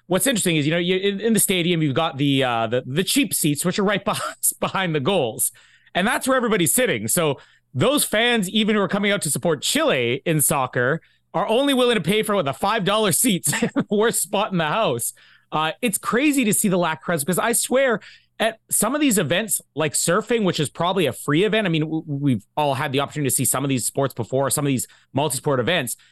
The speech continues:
You have events which are like, it's free because there's no way to actually have seats sold for something like this.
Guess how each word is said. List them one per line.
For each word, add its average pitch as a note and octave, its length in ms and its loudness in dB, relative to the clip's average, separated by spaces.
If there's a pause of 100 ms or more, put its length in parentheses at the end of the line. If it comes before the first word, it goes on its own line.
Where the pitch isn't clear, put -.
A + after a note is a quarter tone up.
(140)
You E3+ 140 2
have F#3+ 180 0
events D#3 320 0
which C#3+ 120 -8
are C3+ 40 -2
like, C3+ 180 -2
it's G3 180 -2
free G#3+ 320 0
because F3 280 2
there's D#3 180 0
no D#3+ 140 2
way E3+ 160 2
to D3+ 100 -2
actually C#3+ 400 -2
have A#2 580 -2 (300)
seats - 400 0
sold D#3+ 400 0
for C3+ 80 0
something B2+ 280 -2
like G#2+ 180 -2
this. - 340 -2